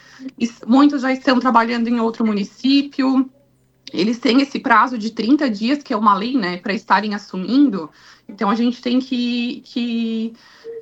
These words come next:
é, a gente tem que respeitar esse, esse lado deles. Eu fico diariamente ali conversando, mandando, é, WhatsApp, ligação, <laughs> e-mail, insistindo, assim, pra eles estarem vindo no, o mais rápido possível pro município, né? Mas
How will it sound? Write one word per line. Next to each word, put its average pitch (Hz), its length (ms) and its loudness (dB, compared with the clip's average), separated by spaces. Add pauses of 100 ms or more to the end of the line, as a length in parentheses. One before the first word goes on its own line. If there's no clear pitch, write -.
(240)
é, 214 560 0
a - 80 -4
gente 262 200 2
tem 302 120 4
que 294 60 -4
respeitar 302 500 2
esse, 254 440 -4
esse 226 240 -4
lado 220 260 2
deles. 262 340 0
Eu 226 120 0
fico 269 260 -2
diariamente 247 520 0
ali 240 100 -2
conversando, 226 600 -2
mandando, 220 580 0 (220)
é, 175 100 -4
WhatsApp, 214 640 0
ligação, 208 680 -4
<laughs> - 20 -4
e-mail, 247 640 2 (300)
insistindo, 240 560 -2
assim, 254 180 -4
pra 262 100 -2
eles 240 180 -4
estarem 240 320 -2
vindo 254 480 -2
no, 226 220 -4
o 220 120 -8
mais 247 200 0
rápido 254 340 0
possível 247 440 -6
pro 247 140 -6
município, 254 540 -4
né? 180 120 -6
Mas 202 340 -4